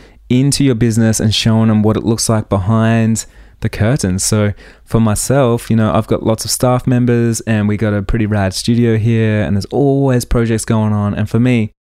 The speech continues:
for me, it is actually really interesting. I, I was gonna say it's like, it's not as interesting for me, but it is. Every single day, there's just, you know, nightmare amounts of stuff happening. So this morning, I, you know, I got up at seven A M to give it a, the studio a bit of a clean,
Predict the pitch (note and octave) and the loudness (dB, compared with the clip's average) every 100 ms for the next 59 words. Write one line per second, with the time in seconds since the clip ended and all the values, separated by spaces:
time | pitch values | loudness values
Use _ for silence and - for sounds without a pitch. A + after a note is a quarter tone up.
0 | - E3+ G3+ C#3+ D3+ C#3+ - B2 B2 A#2+ | -2 0 2 2 2 0 0 0 2 0
1 | - - C#3 C#3 A2 A2 A#2+ A#2 A2+ G2 | -2 -2 0 0 0 -2 -2 -2 -2 -2
2 | E2 F#2 G#2 F#2+ F#2+ F#2 F#2 F#2 G#2 - | -2 -2 -2 -2 -2 -4 -4 -6 -6 -6
3 | F#2+ G2 F2+ G2 G#2+ - G#2+ F#2+ G2+ G2+ | -6 -4 -4 -2 -2 -2 -2 -2 -2 -2
4 | G2 A2 G2 G2+ F2 G2 F#2 F#2+ - - | -2 -2 -2 -2 -2 -4 -4 -6 -8 -2
5 | G#2+ E2+ F#2+ G2 G2 G#2 F#2 E2 E2 F#2+ | 0 2 2 2 0 0 0 -2 -2 -2
6 | F#2 F2 - F2+ - F2 E2 - E2 F#2 | -2 -2 -6 -6 -6 -4 -4 -4 -6 -2
7 | A2+ A#2 - A#2 A#2 A#2+ F#2 F2 - - | 0 0 0 2 2 2 0 -4 -8 -4
8 | A2 G2 A2 G#2+ G2 - A2 G#2 G2+ G#2 | -2 0 0 0 -2 0 0 0 0 0
9 | G2 G2+ G2+ G2+ - _ - G#2+ - A2 | -2 -2 -2 -2 -6 _ -6 -6 -2 0
10 | G#2+ G2 G#2 G#2 - G#2+ G#2 G#2 | 0 0 -2 -4 -2 0 0 -2